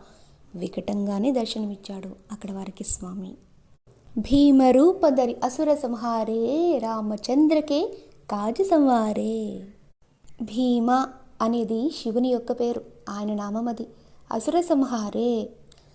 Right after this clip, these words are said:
రాక్షసుల్ని సంహారం చేస్తున్నప్పుడు ఆయన ఆ శివుని వలె, అంటే భీమరూపం, ప్రళయకాల రుద్రుని రూపం ధరించి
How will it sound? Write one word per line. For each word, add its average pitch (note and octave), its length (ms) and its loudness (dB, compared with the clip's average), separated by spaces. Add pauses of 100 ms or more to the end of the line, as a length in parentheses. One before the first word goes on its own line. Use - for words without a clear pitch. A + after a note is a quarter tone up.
(300)
రాక్షసుల్ని A#3 920 2
సంహారం A3 640 -2
చేస్తున్నప్పుడు A3 580 -2
ఆయన G#3 640 -4 (680)
ఆ A3 140 -2
శివుని A#3+ 440 0
వలె, B3 320 0 (360)
అంటే G#3+ 840 0 (340)
భీమరూపం, B3 880 0 (880)
ప్రళయకాల G#3+ 680 0
రుద్రుని G#3 420 -2
రూపం A#3 340 0
ధరించి G3+ 680 -4